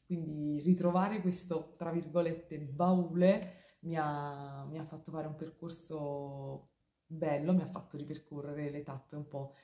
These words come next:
della mia creatività e del mio modo di, di creare e di essere creativa oggi.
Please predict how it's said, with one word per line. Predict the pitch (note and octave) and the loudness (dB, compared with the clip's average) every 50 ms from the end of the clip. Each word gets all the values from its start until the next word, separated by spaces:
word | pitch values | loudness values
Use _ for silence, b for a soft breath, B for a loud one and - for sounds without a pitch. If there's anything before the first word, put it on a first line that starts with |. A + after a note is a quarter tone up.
| b b | b b
della | _ D3 C#3+ C#3+ C#3+ | _ -8 -6 -4 -4
mia | D3+ D#3 D#3 D3+ D3 D3 D3 | -4 -4 -4 -4 -4 -4 -4
creatività | - D3+ D3 D3 D3+ D#3+ F3+ F3+ - C3+ C3+ C#3 C#3 C3+ | -4 -6 -6 -4 -2 -2 -2 -2 0 -2 -2 -2 -2 -4
e | C3+ C3 C3 C3 C3 | -6 -6 -6 -8 -6
del | C3+ C3+ C3+ | -6 -6 -6
mio | C#3 C#3 C#3+ | -6 -6 -6
modo | C3+ C3 C3 C3+ C3+ | -6 -8 -8 -8 -8
di, | C3 C3 C3 C3 B2+ C3 C3+ C3 C3 C3 C3+ C3 - - | -8 -8 -8 -8 -8 -10 -10 -10 -10 -10 -10 -12 -14 -16
di | - C3+ C#3+ | -14 -14 -14
creare | - - D#3 D3 C#3 C3+ C#3+ D3+ E3+ D#3+ | -10 -4 -2 0 2 2 2 0 0 -2
e | C#3+ C3+ B2+ | -2 -4 -6
di | B2+ C3+ C3 C3 C3 | -8 -8 -8 -6 -6
essere | B2+ B2+ - - - B2+ B2+ B2+ B2+ B2+ C3 _ _ _ _ _ _ | -6 -6 -8 -10 -8 -6 -6 -6 -6 -8 -10 _ _ _ _ _ _
creativa | _ - D3+ D3+ D3+ - D3 C#3 C3+ C#3+ D3+ D3 D3+ - - _ _ _ | _ -6 -4 -4 -4 -4 -4 -4 0 0 0 -2 -2 -6 -16 _ _ _
oggi. | - C#3+ C3+ C3 C3+ C3 - - - C#3 C3+ C3 | -4 -2 -2 -2 -4 -8 -10 -10 -8 -8 -8 -10